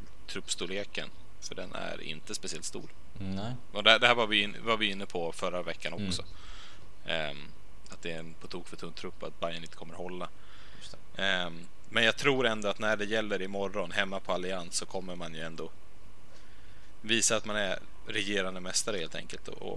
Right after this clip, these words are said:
Speaker 1: och, och göra det som krävs, även fast det inte kommer vara fantastisk fotboll som kommer bjudas på.
Speaker 2: Kanske just den här rutinen som, eh, slår in just då. Ehm,
Speaker 1: Jag hoppas det
Speaker 2: mm.
Speaker 1: i alla fall.
Speaker 2: Eh, Bolén, vad har du för tanke kring, eh,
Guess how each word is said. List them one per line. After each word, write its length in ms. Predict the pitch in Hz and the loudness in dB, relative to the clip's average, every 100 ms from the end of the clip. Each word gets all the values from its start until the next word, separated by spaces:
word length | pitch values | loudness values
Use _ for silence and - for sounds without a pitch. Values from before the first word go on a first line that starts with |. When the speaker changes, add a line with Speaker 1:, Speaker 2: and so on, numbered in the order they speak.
| - | -4
Speaker 1:
och, 180 | - 95 | -2 -2
och 100 | 90 | -2
göra 300 | 98 101 95 | 0 0 0
det 120 | 92 | 0
som 120 | 87 78 | -2 -2
krävs, 380 | - 101 78 | 0 0 0
även 100 | 87 | -2
fast 140 | 95 - | -4 -4
det 40 | |
inte 120 | 92 | -4
kommer 200 | - 87 | -4 -4
vara 320 | 78 78 85 82 - - - - - - | -2 -2 -2 -2 -4 -4 -4 -4 -4 -4
fantastisk 500 | - 98 101 101 95 | -4 0 0 0 0
fotboll 320 | - 101 - 117 | -2 -2 0 0
som 80 | |
kommer 160 | 101 95 | 0 -2
bjudas 280 | 87 - - | -2 -2 -2
på. 80 | - - - - | -4 -4 -4 0
Speaker 2:
Kanske 300 | 113 113 98 | 2 4 4
just 240 | 92 - | 2 0
den 80 | 90 | -2
här 180 | 80 82 | -2 -2
rutinen 640 | 85 92 - - 85 95 85 | -2 -2 -2 -2 0 0 -2
som, 240 | - 85 | -2 -2
eh, 60 | 82 85 - - - - | -2 -4 -4 -4 -4 -4
slår 200 | - 95 | 0 2
in 120 | 85 | 2
just 160 | 82 80 | 0 -2
då. 60 | - - - - - - - - | -4 -4 -4 -4 -4 -4 -4 -4
Ehm, 320 | - 87 90 87 87 85 85 - - - | -2 -2 -2 -2 -2 -2 -2 -2 -2 -2
Speaker 1:
Jag 80 | 127 | -2
hoppas 260 | 131 127 | 2 4
det 80 | 104 | 4
Speaker 2:
mm. 80 | - | 2
Speaker 1:
i 40 | |
alla 540 | - - - - - 73 | -2 -4 -4 -4 -4 -4
fall. 100 | 78 | -2
Speaker 2:
Eh, 60 | 101 | 0
Bolén, 320 | 127 165 95 | 2 2 4
vad 80 | 104 | 2
har 40 | |
du 100 | 113 | 2
för 400 | 110 117 104 101 | 2 2 2 0
tanke 240 | 98 98 | 2 0
kring, 260 | 95 87 85 | 0 -2 -2
eh, 280 | 85 87 | -4 -4